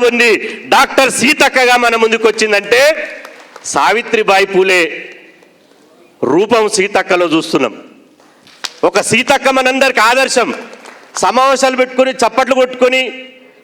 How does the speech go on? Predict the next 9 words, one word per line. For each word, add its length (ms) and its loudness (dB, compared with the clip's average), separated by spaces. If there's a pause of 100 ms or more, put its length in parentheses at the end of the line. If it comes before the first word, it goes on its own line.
(120)
మంచిలు 400 0
లాగి, 300 2 (760)
భజన 260 2 (100)
చేసుకొని 440 0 (100)
పోవడం 340 2
కాదు, 180 4 (1040)
ఒక 120 -2 (120)
మనిషిని 500 0
ఆదర్శంగా 440 0